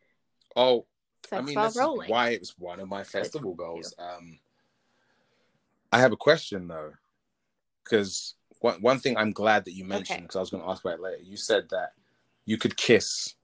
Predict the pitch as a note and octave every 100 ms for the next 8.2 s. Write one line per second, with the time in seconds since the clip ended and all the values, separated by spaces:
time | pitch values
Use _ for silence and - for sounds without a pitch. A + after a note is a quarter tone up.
0 | _ F#2+ F#2+ G2 - G2 E2+ - F2 F2
1 | E2 E2 - - G2 F#2+ F2 E2+ F2 D2+
2 | - G#2 E3+ G#3 F#3+ E3+ C3 - G#2+ G#2+
3 | F#2 F#2+ - - G#2 F#2 E2+ - _ _
4 | _ _ - G2+ G2+ G2 F#2+ F#2 - E2+
5 | E2 G#2 G2 - D#2+ G2+ B2+ D#3+ G2 A#2+
6 | G#2+ F2 - - F2 G#2 A#2 C3+ - A2
7 | G#2+ G2 F#2+ F2+ - F2+ - G#2+ G2 G2+
8 | G2